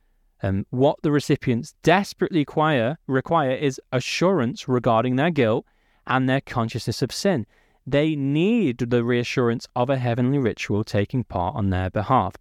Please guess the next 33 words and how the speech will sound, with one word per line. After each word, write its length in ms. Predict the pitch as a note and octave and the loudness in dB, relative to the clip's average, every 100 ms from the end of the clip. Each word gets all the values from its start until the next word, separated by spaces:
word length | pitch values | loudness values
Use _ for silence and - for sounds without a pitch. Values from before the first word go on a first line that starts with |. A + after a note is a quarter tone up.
| - | -2
And, 240 | G2+ G2+ _ _ _ _ - | -2 -2 _ _ _ _ -6
and, 240 | A2+ A2 | -2 0
and 200 | A#2 C#3 | 0 2
this 160 | A3 A#3+ | 2 2
is 60 | A#3 | -4
the 60 | |
problem 280 | - F#3 D#3 | 0 0 2
I 80 | B2+ | -2
discovered. 400 | A#2+ C#3+ G2 F2+ _ _ _ _ - | -2 -4 -4 -10 _ _ _ _ -6
The, 240 | C#3+ C#3+ | -2 0
the 120 | D#3 | 0
scholars 460 | D3+ - G3+ A#3+ F3 | -2 2 2 2 2
that 100 | D#3 | 0
argue 340 | B2+ C#3 C3+ C3+ | 2 0 -2 -4
for 240 | C#3 G2+ | -2 0
a 80 | A#2 | 0
once-for-all 640 | B2 D3+ - - C3 B2 - | 0 -2 -4 -2 2 2 0
offering 580 | C#3+ - G2+ F#2 F#2+ A#2 _ _ - | -6 -4 -4 -2 -2 -4 _ _ -8
raise 580 | G#2+ B2 D3+ D#3+ D#3+ - | 0 2 4 2 0 -2
issues 340 | E3+ - A#2+ G#2 | -4 0 -2 0
about 280 | A2 G#2+ | 0 0
how 300 | - A#2 G#2+ | -4 -2 0
ongoing 600 | A2+ A#2+ A#2 A2+ G#2+ G#2+ | 0 0 0 2 0 0
sin 320 | G#2 - G#2+ A2 | -4 0 0 0
is 300 | G#2 G2 - _ _ _ _ | -2 -4 -6 _ _ _ _
dealt 220 | - G#2 A2 | 0 0 0
with 120 | F2+ | -4
and 100 | G2+ | -2
should 160 | A#2 F#2+ | -2 -2
be 80 | |
dealt 200 | G2 G2 | 0 0
with 140 | G2+ F#2+ | 0 -4
within, 260 | G2+ G2 | -2 -2